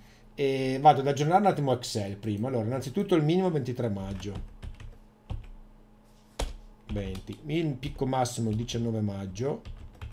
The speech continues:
Venti. I livelli, allora, zero ottantotto settantatré qua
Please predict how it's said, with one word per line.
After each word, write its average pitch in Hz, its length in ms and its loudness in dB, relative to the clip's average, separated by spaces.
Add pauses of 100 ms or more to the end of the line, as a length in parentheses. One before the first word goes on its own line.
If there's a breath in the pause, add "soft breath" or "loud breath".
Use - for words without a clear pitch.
(220)
Venti. 92 560 -8 (640 soft breath)
I 214 100 4
livelli, 143 380 6
allora, 127 360 8
zero 202 200 8
ottantotto 185 420 2
settantatré 156 720 2
qua 151 420 4